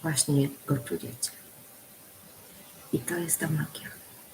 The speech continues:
Zastanawiacie się, ale jak? Jak to możliwe? Przecież ja z nią nie rozmawiam. Jestem gdzieś daleko,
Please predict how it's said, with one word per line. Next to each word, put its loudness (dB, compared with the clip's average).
Zastanawiacie 8
się, 2
ale 10
jak? 12
Jak 8
to 8
możliwe? 2
Przecież 2
ja 6
z 4
nią 12
nie 12
rozmawiam. 8
Jestem 10
gdzieś 6
daleko, 8